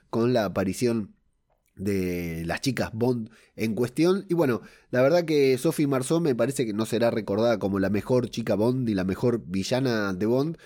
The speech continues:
pero la verdad que hace un buen papel, como digo, en cada una de las intervenciones, incluso en la tortura del final, me resulta extremadamente sensual, sumamente sexy, sin ser,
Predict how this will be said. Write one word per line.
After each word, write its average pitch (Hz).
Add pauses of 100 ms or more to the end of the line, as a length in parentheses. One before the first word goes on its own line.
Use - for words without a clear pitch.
(360)
pero 123
la 123
verdad 113
que 98
hace 104
un 101
buen 147
papel, 135
como 123
digo, 101 (320)
en 113
cada 202
una 190
de 151
las 127
intervenciones, 113
incluso 131
en 117
la 107
tortura 135 (220)
del 107
final, 127 (360)
me 101
resulta 113
extremadamente 117
sensual, 135 (480)
sumamente 147
sexy, 151
sin 156
ser, 202